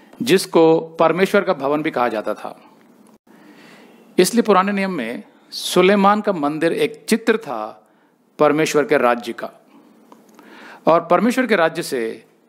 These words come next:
हर मसीही का संबंध होता है। परमेश्वर का राज्य कब आएगा? परमेश्वर के राज्य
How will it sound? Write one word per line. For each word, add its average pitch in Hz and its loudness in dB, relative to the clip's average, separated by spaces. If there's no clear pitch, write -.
हर 233 0
मसीही 170 -6
का 170 -2
संबंध 127 -6
होता 113 -10
है। 82 -14
परमेश्वर 214 2
का 220 2
राज्य 190 0
कब 196 0
आएगा? 104 -4
परमेश्वर 220 2
के 226 2
राज्य 156 -2